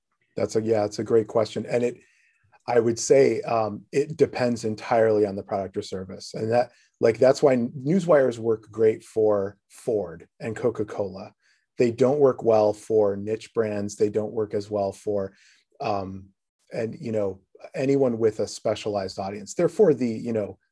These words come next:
the default, uh, sort of in any category. That's where they sort of shine. Um, and it, it's, it's gonna depend entirely, uh, on, um,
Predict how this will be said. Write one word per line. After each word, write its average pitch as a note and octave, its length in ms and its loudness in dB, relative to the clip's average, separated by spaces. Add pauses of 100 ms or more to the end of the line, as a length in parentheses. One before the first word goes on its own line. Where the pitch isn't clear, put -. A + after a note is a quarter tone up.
(100)
the A#2+ 100 -2
default, A2+ 640 -2 (340)
uh, G2+ 360 -4
sort A2+ 260 2
of G2 160 2
in A#2 200 -6
any G#2 200 -4
category. A2+ 680 -4 (280)
That's B2+ 220 0
where C3 120 2
they A2+ 140 4
sort G#2+ 200 -2
of G2+ 100 -4
shine. G#2+ 440 -6 (420)
Um, A2+ 400 0 (880)
and C3 160 2
it, C3+ 160 0
it's, B2+ 340 -4
it's - 180 -4
gonna C#3+ 200 4
depend B2+ 420 -2
entirely, A#2 640 -2 (180)
uh, G#2+ 240 -4
on, G#2+ 520 -8 (840)
um, G2+ 520 -8